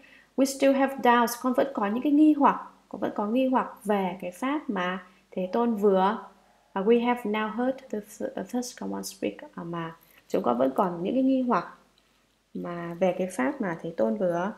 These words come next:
vừa nói. World Honored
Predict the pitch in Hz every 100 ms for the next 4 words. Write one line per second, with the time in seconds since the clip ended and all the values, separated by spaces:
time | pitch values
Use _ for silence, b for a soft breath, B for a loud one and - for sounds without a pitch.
0 | - - 160 156 165 175 269 311 - B
1 | B B - _ _ _ _ _ _ _
2 | _ _ _ _ _ _ _ _ _ _
3 | _ _ _ _ _ _ _ _ - -
4 | - 220 269 262 - 226 226